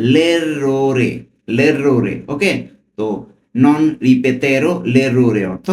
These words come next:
"আমি ভুলটা আবার করব না"। ওকে, এখানে non অর্থ "না", ripeterò অর্থ আব-, "আমি আবার করব", আর l'errore অর্থ "ভুলটা"। ওকে,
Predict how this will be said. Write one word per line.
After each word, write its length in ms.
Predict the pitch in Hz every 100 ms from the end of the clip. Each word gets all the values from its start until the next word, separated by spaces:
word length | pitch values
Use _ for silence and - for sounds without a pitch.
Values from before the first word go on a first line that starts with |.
| - -
"আমি 220 | 123 143 131
ভুলটা 340 | 120 120 160 - - _ _
আবার 340 | 113 120 147 202 - _ _ -
করব 240 | 196 190 180
না"। 140 | 123 123 - _ -
ওকে, 200 | 175 240 254 - - _ -
এখানে 280 | 135 151 123 -
non 220 | 117 131 139
অর্থ 140 | 131 -
"না", 180 | 151 151 156 - _ _
ripeterò 720 | - 147 - 131 127 123 113 110
অর্থ 220 | 104 - 120 113 117 - _ _ _
আব-, 280 | - 131 131 151
"আমি 240 | 143 139 139
আবার 280 | 131 156 151
করব", 280 | 160 156 160 160 196 _ _ -
আর 260 | - 113 110 - _ - 127
l'errore 420 | 175 160 147 123 117
অর্থ 160 | 117 - - - _ 117
"ভুলটা"। 420 | 120 151 143 120 - - _ -
ওকে, 200 | 156